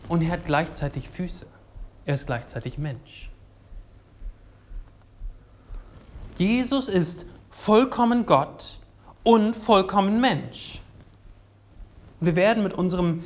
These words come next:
menschlichen Hirn das niemals vollständig verstehen, was das bedeutet, dass Jesus vollkommen Gott und vollständig me-, vollkommen Mensch ist. Wir können uns diesen Wahrheiten annähern und versuchen, es zu verstehen, aber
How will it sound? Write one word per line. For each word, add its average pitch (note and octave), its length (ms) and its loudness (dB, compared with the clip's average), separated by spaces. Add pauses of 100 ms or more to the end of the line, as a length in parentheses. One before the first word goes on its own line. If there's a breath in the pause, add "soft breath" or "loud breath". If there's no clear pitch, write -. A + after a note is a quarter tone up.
(120 loud breath)
menschlichen G3+ 600 2
Hirn A3 240 4
das E3+ 180 2
niemals A#3 460 4
vollständig A3 680 2
verstehen, F3 640 0 (160 loud breath)
was F3 300 4
das F#3 180 2
bedeutet, D#3+ 840 0 (1080)
dass C#3 160 -2
Jesus F#3 320 2
vollkommen D#3 440 4
Gott F3+ 240 4
und F3 140 0
vollständig E3 640 2
me-, F#3+ 220 0
vollkommen F3+ 420 2
Mensch A#3 320 0
ist. B2 240 -6 (580 loud breath)
Wir D3 80 2
können G3+ 240 2
uns G3 160 -2
diesen E3 280 0
Wahrheiten G3 500 2
annähern F#3 880 2 (520)
und D#3+ 80 -4
versuchen, A3+ 540 6
es F#3+ 120 0
zu G#3 80 -2
verstehen, F#3+ 400 4 (220 loud breath)
aber E3+ 320 6